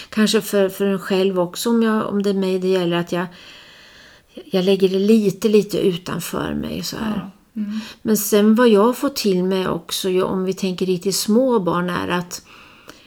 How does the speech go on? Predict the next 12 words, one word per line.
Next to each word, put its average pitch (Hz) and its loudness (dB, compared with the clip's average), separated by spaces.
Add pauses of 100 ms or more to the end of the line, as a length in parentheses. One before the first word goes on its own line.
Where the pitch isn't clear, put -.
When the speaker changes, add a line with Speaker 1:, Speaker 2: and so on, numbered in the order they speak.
(280)
Speaker 1:
vara 185 0 (360)
liksom 196 -2
varsam. 190 0 (120)
Hur 240 0
mycket 247 2
ska - -4
jag - -6
berätta? 196 -2
Hur 202 2
mycket 208 0
kan 196 0
Speaker 2:
Mm. 190 -2